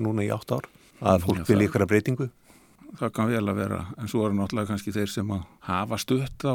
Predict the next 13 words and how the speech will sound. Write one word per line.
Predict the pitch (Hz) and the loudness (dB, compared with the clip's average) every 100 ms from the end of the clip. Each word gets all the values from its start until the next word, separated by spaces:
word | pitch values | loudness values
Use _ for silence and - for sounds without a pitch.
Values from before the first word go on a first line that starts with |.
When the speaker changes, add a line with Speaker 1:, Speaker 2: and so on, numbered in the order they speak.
| 113 | 2
Speaker 2:
vilja | 110 104 - | 2 0 -2
kannski | 107 - 120 - - - - - | -4 -2 -4 -4 -8 -16 -20 -4
fylgja | 110 113 - 104 | -2 0 0 2
þeim | 101 101 | 2 0
alla | 110 107 | 0 0
leið | 110 131 131 - | 2 0 -2 -2
með | 117 113 113 120 | 2 2 2 -2
þessi | 117 120 | 0 0
áform | 107 123 - 143 135 127 117 | 0 0 -2 -2 2 2 2
um | 117 107 | 0 0
uppstokkun | 104 - - 104 - 110 104 | -2 -4 -6 -4 -2 -2 0
í | 98 95 - - | -2 -4 -8 -6
almenningssamgöngum. | 107 117 120 - 120 131 117 110 | -2 2 0 0 -2 -4 -6 -6